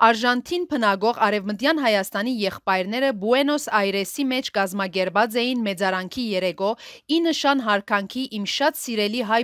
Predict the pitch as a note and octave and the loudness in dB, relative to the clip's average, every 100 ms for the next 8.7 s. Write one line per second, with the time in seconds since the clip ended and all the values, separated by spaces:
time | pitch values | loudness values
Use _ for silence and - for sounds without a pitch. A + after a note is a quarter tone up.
0 | A#3 G3 F#3+ - A3 B3+ G#3+ G3+ F3+ G#3 | 0 -2 -4 -4 -6 -6 -4 -6 -6 -2
1 | G3 G#3 - - - G#3 A3+ A#3 A#3+ A#3+ | 0 0 -4 -20 -2 4 4 4 -4 -6
2 | F#3+ F#3 F3 E3+ E3 D#3 D3+ - _ _ | -4 -4 -4 -6 -8 -10 -14 -20 _ _
3 | _ _ _ C#4+ G4+ - B3 A#3 D#4+ C#4 | _ _ _ 4 4 4 2 2 0 0
4 | A3 G#3+ G#3 B3 C#4+ A3 G3+ G3 G3+ G3+ | 2 2 2 0 -2 -2 -2 -2 -2 0
5 | A#3 B3 G#3 G3 G3 G#3 A3+ G#3+ A3 - | 0 0 -2 -2 -2 -2 -2 -2 -2 -2
6 | D4+ - G3+ G3 G3 G3 G3 A#3+ C#4 G3+ | -4 -2 -2 0 0 0 0 -2 -4 -2
7 | F#3+ - G3 F#3 F3+ - G3 F#3+ A3 B3+ | -4 -4 -6 -6 -10 -12 -6 -2 0 0
8 | G3+ F#3 - F#3+ F3 F3+ | -2 -4 -6 -6 -6 -6